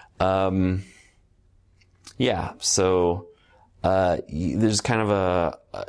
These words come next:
a, as an analogy, like, I don't know if you remember, uh, Laffy Taffy when I was a kid. Anyway, they had these, like, f-, long, flat bars of what was called Laffy Taffy, and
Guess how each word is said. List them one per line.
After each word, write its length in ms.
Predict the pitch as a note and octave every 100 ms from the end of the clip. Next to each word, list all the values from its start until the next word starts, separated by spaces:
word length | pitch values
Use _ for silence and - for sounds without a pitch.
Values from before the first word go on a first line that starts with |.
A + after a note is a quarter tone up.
| -
a, 540 | - - G1+ E2 -
as 120 | F#2
an 80 | F#2
analogy, 600 | F2 F2+ F2+ F#2 F2 F2
like, 220 | F2 F2
I 40 | E2
don't 100 | F2+
know 60 |
if 140 | F#2+ -
you 80 |
remember, 640 | E2+ E2 F2 F2+ E2+ E2 - - - _
uh, 420 | E2+ D#2+ C#2+ C2+ C2 -
Laffy 500 | D2 D#2+ G2 - F2+
Taffy 540 | - F#2 F#2 - A#1 F2
when 120 | F#2
I 120 | E2
was 140 | F2 D2
a 60 |
kid. 420 | C#2 - D#2 F2 - -
Anyway, 460 | - D#2+ D#2+ D#2+ E2+
they 80 |
had 220 | F2+ F2 D#2
these, 200 | D#2 E2+
like, 240 | C#2 C#2
f-, 340 | - - -
long, 520 | D2+ E2 E2+ E2 D#2+ -
flat 760 | - - - - F#2 F2+ - - - - - - -
bars 560 | - F2+ F2+ F2+ F2+
of 80 | E2
what 120 | E2
was 120 | D2+ E2+
called 340 | - D#2+ D2
Laffy 480 | D2 F#2 G2 - D#2+
Taffy, 600 | - F#2 F2+ F#2 D2 D2
and 400 | - D#2 D#2 E2